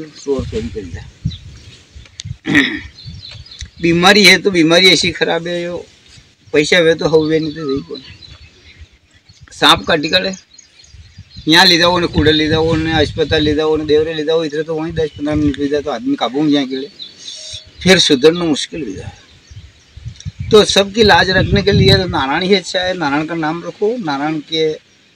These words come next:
यो करो। और फिर भी मेरे फ़ोन लग जाएगा, दो ही नंबर है, दोनों नंबर से ही हो फ़ोन लग जाएगा, उसी वक्त मंत्र डांगा फ़ोन पर,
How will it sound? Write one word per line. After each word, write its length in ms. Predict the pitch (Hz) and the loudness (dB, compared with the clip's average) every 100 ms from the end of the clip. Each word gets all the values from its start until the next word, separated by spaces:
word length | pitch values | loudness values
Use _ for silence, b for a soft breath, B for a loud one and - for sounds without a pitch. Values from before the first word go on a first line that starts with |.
| - - | -20 -8
यो 120 | 160 | -4
करो। 300 | 160 170 180 196 | -2 -2 0 2
और 180 | 185 | 0
फिर 200 | 151 165 175 | 2 0 2
भी 120 | 190 | 2
मेरे 200 | 160 165 | 2 0
फ़ोन 220 | 156 160 | 0 0
लग 220 | 160 156 | 2 2
जाएगा, 300 | 143 160 160 | 4 4 4
दो 100 | 156 | 2
ही 80 | 180 | 2
नंबर 320 | 185 160 160 | 2 0 0
है, 80 | 185 | 0
दोनों 280 | 170 139 160 | 0 0 0
नंबर 280 | 170 147 151 | -2 -2 -2
से 160 | 139 165 | -4 -6
ही 220 | 147 107 - _ _ _ _ _ - | -6 -8 -14 _ _ _ _ _ 0
हो 120 | 151 151 - _ _ _ _ _ _ - _ _ _ | 0 0 -10 _ _ _ _ _ _ -20 _ _ _
फ़ोन 120 | 143 156 | 4 6
लग 180 | 151 135 | 6 4
जाएगा, 420 | 156 156 175 190 - _ - - _ - | 4 4 4 -2 -6 _ -20 -20 _ -16
उसी 300 | 190 156 247 | -6 2 6
वक्त 320 | 233 214 208 202 | 8 6 2 0
मंत्र 300 | 170 135 156 | 4 4 4
डांगा 280 | 156 160 151 | 4 4 0
फ़ोन 280 | - 139 151 | 0 2 2
पर, 180 | 143 | 0